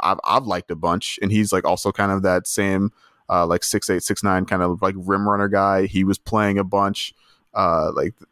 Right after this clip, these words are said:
Damian Jones, uh, was playing a lot for the Kings after some injuries. And so it's just like, yeah, he was always kind of in the front court with another guy who couldn't space the floor. And so, like, he was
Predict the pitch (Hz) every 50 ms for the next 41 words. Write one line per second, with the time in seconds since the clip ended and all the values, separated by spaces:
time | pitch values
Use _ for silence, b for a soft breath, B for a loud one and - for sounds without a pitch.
0 | 117 101 98 107 104 110 117 113 107 101 95 82 87 87 92 92 98 101 104 107
1 | 107 - - - - 113 107 104 101 98 95 104 101 - - - 110 104 107 104
2 | 101 101 101 98 98 - - 107 104 104 - - 110 104 104 104 104 107 80 101
3 | 107 - - 107 104 - - 110 104 107 104 101 107 104 104 104 104 - - B
4 | B B B B B 113 - 123 117 117 117 120 - 117 110 113 123 110 127 131
5 | 120 120 - 120 131 147 147 143 139 - - - 147 127 117 110 - 113 120 123
6 | 127 113 - - - 117 113 113 - - - - 131 131 147 - _ _ _ _
7 | _ - 107 107 113 113 110 104 - - - _ _ _ _ _ _ _ - 110
8 | 113 110 110 110 113 123 117 107 113 107 110 107 104 113 101 - - - - -
9 | 113 107 110 104 - - - - - 92 90 - - - 80 - - - 82 73
10 | 57 - - - - - 117 117 - 113 110 104 92 - b b b b b 156
11 | 156 147 139 113